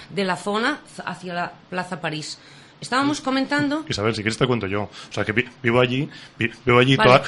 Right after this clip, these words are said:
Speaker 2: toda la vida y por eso te decía, digo, que allí cuando
Speaker 1: Pero
Speaker 2: existía, cuando existía una asociación
Speaker 1: Ya.
Speaker 2: de, de, de comercio y había
Speaker 1: Ya.
Speaker 2: unión de barrio, se podían hacer las cosas con independencia.
Speaker 1: Pero yo te
Speaker 2: de,
Speaker 1: voy a dar una
Speaker 2: con independencia
Speaker 1: argumentación.
Speaker 2: de, de, de, de ayuntamientos, de un diputado, porque existía,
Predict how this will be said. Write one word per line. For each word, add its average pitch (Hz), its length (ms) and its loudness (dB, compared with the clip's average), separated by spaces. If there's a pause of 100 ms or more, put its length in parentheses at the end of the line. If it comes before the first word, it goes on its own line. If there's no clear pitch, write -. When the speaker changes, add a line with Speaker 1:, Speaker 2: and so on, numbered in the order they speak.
(120)
Speaker 2:
toda 135 120 4
la 131 60 8
vida 147 300 6
y 127 60 2
por 117 120 4
eso 139 140 2
te 139 80 4
decía, 139 260 4
digo, 120 160 6
que 110 100 2
allí 123 180 4
cuando 117 240 2
Speaker 1:
Pero 220 120 2
Speaker 2:
existía, 170 320 2
cuando 113 220 0
existía 165 420 0 (280)
una 156 140 4
asociación 151 420 6
Speaker 1:
Ya. 147 80 6
Speaker 2:
de, 147 140 -2
de, 160 120 -6
de 131 120 2
comercio 123 540 2
y 110 80 0
había 120 280 4
Speaker 1:
Ya. 208 180 2
Speaker 2:
unión 127 420 2 (300)
de 117 100 2
barrio, 131 460 4 (160)
se - 160 -2
podían 123 240 4
hacer 156 220 0
las 131 160 -2
cosas 104 340 -6
con 117 140 -2
independencia. 113 800 -2
Speaker 1:
Pero 196 120 -2
yo 226 140 0
te 247 80 0
Speaker 2:
de, 240 40 6
Speaker 1:
voy 254 100 6
a - 20 -2
dar 247 140 0
una 247 140 0
Speaker 2:
con - 80 -
independencia 190 380 4
Speaker 1:
argumentación. 160 500 2
Speaker 2:
de, 139 100 4 (120)
de, 123 180 4
de, 131 80 -6
de 123 100 4
ayuntamientos, 123 600 2
de 123 60 -2
un 143 40 0
diputado, 147 320 2
porque 110 240 -2
existía, 120 640 -2